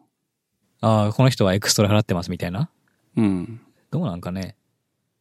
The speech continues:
Speaker 2: だって、ドネーションでもなんでもさ、大体こう、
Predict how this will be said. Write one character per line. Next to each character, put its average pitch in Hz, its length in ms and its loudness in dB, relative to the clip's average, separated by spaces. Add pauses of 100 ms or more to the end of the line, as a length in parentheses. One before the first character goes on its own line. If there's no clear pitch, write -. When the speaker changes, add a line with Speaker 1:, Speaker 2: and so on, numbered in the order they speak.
(340)
Speaker 2:
だ 127 100 0
っ 120 80 -8
て、 98 420 -4
ド 113 140 0
ネ 160 100 6
ー 196 60 4
シ 226 80 2
ョ 214 80 6
ン 208 40 6
で 214 80 6
も 151 100 4
な 117 100 2
ん 113 40 2
で 110 80 2
も 95 100 -4
さ、 98 320 -2
大 127 200 4
体 131 220 2
こ 110 520 -2
う、 - 40 -20